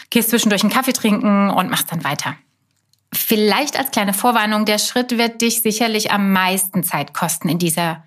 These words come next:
Sieben-Schritte-Anleitung. Denn bedenke, das gesprochene Wort ist völlig anders als das geschriebene. Zumindest bei einem Interview wirst du einiges im Nachgang korrigieren müssen. Und das kann leider auch schon mal zwei, drei Stunden in Anspruch nehmen.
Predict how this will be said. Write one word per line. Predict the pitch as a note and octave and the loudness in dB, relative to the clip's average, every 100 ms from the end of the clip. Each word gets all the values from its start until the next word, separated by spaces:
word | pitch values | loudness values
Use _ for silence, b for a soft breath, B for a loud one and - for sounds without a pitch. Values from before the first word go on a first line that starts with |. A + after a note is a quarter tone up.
| _ - | _ -8
Sieben-Schritte-Anleitung. | - F#3+ F#3 E3 - F#3 - - - F3+ F3 D#3+ - - - - B B B B - | 0 2 4 2 0 -2 -2 -2 -2 0 0 -2 -4 -6 -8 -12 B B B B -4
Denn | F#3 F3+ | -2 0
bedenke, | F3+ - D#3 F3+ B3 C4+ | -2 0 0 0 0 0
das | A3+ A3 | -2 -2
gesprochene | G3 - - A#3 C#4+ C4+ | -6 -2 0 4 2 4
Wort | A#3 A3+ | 2 0
ist | - - | -4 -4
völlig | - G3 G3+ G#3 - | -2 0 0 -2 -2
anders | F#3 F#3 F3+ | 0 0 -2
als | - F3+ - | -2 -6 -4
das | F#3 - | -4 -2
geschriebene. | F#3+ - - F#3+ F#3 E3 D#3 - B B B B B | -2 0 2 2 2 -2 -4 -10 B B B B B
Zumindest | - B3 B3+ C4+ C4+ | 2 4 4 4 0
bei | G3 | 0
einem | G3 F#3+ | 0 -2
Interview | G#3+ B3 C4 A#3+ G3 G#3 G#3 | 2 4 4 2 2 2 2
wirst | G3+ | 0
du | - - | -2 0
einiges | F#3+ G#3 G#3+ G#3+ | 0 0 0 -2
im | G3+ | 0
Nachgang | F#3+ F#3 F#3 F#3+ | 2 2 0 -2
korrigieren | F#3+ G3+ G#3 F#3 G3 F#3 F3 | -2 -2 -2 0 2 2 0
müssen. | D#3+ - - - | -2 -4 -2 -2
Und | F3 | 0
das | F3+ - | 0 0
kann | - G3 | -2 0
leider | F#3 G3 F3 | 2 0 0
auch | G#3+ | 0
schon | - B3+ | 2 2
mal | B3 | 2
zwei, | - A#3 | -2 -4
drei | - B3 | -2 -2
Stunden | - B3+ A#3+ | 0 -2 2
in | C#4 | 0
Anspruch | - F3 D#3 - - - | 2 -2 -2 -6 -10 -4
nehmen. | F3 - - | -4 -4 -10